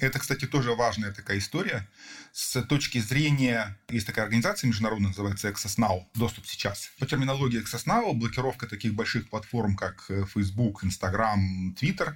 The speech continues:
это называется частичный интернет-шатдаун, то есть частичное отключение интернета. И вот Россия уже больше года, полтора года уже находится, на самом деле, вот, в классификации Access Now. В России происходит частичный интернет-шатдаун. Следующий, как бы, этап —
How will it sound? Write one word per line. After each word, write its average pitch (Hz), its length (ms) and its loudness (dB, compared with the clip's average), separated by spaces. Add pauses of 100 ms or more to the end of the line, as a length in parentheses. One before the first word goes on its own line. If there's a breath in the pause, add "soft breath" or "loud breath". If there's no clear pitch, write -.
это 110 160 -2
называется 107 440 0
частичный 104 600 0
интернет-шатдаун, 104 1000 0
то 98 80 -4
есть 95 100 -8
частичное 147 480 2
отключение 113 580 2
интернета. 104 580 0
И 110 40 2
вот 147 160 4
Россия 143 320 2
уже 110 280 0
больше 101 720 0
года, 101 340 0
полтора 101 380 0
года 107 220 -2
уже 95 160 -2
находится, 98 460 -2
на 90 120 -2
самом 98 240 0
деле, 98 160 0
вот, 98 200 -8 (160)
в - 60 -12
классификации 101 720 -2
Access - 180 -10
Now. 143 220 2 (460 loud breath)
В 98 100 0
России 104 300 2
происходит 98 500 -2
частичный 98 480 0
интернет-шатдаун. 92 1200 -2
Следующий, 147 460 2
как 107 220 -2
бы, 120 100 2
этап — - 340 0